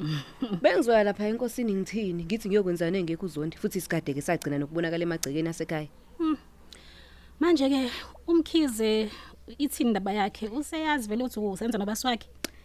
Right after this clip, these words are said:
Speaker 1: Ngifike semtshelile uZondi. Hheyi, kodwa ngiyabona ukuthi lokho kumthena amandla nje.
Speaker 2: Hmm. Usho ukuthi lokho mhlampe kungenzeka kudala ukuthi bahlukane nje noMphiya no-, noPhatha?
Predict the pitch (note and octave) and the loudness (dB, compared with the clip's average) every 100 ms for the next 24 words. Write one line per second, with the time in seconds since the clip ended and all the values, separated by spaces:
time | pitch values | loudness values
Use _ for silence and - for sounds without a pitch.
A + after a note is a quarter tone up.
0 | - B3+ C4 E4+ F#4 E4 F4 D4+ F#3 E3+ | -2 0 2 2 4 4 4 2 0 -2
1 | C#3+ D#3+ - - C#3+ F3+ F3+ D#3 C#3 C3 | -4 -4 -8 -4 4 4 4 -2 -2 -4
2 | B2+ - D3 D#3 F3 F3 E3 C#3+ D#3+ A3+ | -6 0 4 6 6 4 -2 -2 0 0
3 | A3 G#3+ - G3 F#3+ E3+ D#3 - - - | -2 -4 -4 -2 -2 -2 -4 -8 -18 -20
4 | - - - G#4+ C#4+ - - - - - | -20 -20 -4 4 4 2 -18 -20 -20 -20
5 | - - - - - - C4 F#4 F4+ C4 | -20 -20 -20 -20 -12 -6 0 0 2 2
6 | D4 D#4 D#4 A#3+ G#3+ C4 A3 G#3 G#3+ G#3+ | 2 2 2 2 2 2 2 2 0 -2
7 | - - - G#3 G#3+ G3+ A3 A#3+ B3+ A#3 | -12 -18 -16 -10 0 2 4 2 0 0
8 | A#3 B3 A3 F3+ F#3 G#3+ - G#3 F3 - | -2 2 2 4 2 2 2 2 2 0
9 | F#3+ - A3 - | -6 -2 -2 -2